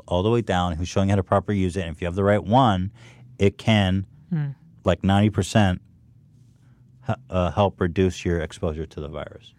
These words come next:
Speaker 2: Hmm. Okay.
Speaker 1: So it is very effective.
Speaker 2: 'Cause I always
Speaker 1: The
Speaker 2: thought it was more to protect from you infecting people. You put the mask on.
Speaker 1: Um, I guess it depends on the type of mask, but I think that's probably just because you've never been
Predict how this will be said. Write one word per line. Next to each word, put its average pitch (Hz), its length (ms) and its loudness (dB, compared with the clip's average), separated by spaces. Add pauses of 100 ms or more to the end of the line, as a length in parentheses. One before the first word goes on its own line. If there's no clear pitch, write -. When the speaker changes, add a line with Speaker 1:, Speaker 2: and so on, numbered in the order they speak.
Speaker 2:
Hmm. 190 120 -2 (500)
Okay. 233 220 -12 (320)
Speaker 1:
So 85 420 -10
it 95 100 -8
is 113 160 -6
very 92 680 -10
effective. - 600 -12
Speaker 2:
'Cause 175 160 -6
I 185 140 4
always 202 220 -2
Speaker 1:
The 196 80 -10
Speaker 2:
thought 190 220 0
it 180 40 0
was 175 220 -6
more 165 320 2
to 151 380 -2
protect 156 400 -4 (320)
from 143 420 -6
you 160 360 -2
infecting 151 640 -4
people. 147 380 -8
You 156 140 -6
put 147 200 -8
the 151 100 -8
mask 156 420 -6
on. 151 260 -8 (560)
Speaker 1:
Um, 98 520 0 (1500)
I 104 140 -2
guess 107 240 -2
it 101 80 -4
depends 98 320 -2
on 98 80 4
the 82 60 0
type 95 220 0
of 85 60 -6
mask, 90 320 0
but 95 120 2
I 98 100 0
think 120 240 -2
that's 101 160 2
probably 95 280 0
just 85 220 -4
because 87 280 -2
you've 85 100 -4
never 87 260 -2
been 78 480 -4